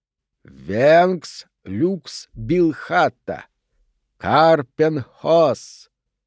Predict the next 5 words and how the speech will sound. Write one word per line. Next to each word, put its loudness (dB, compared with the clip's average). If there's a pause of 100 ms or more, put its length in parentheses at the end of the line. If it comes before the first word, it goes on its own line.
(580)
В -20
свинячью 0
задницу 2
заклинательное 0
вступление. -2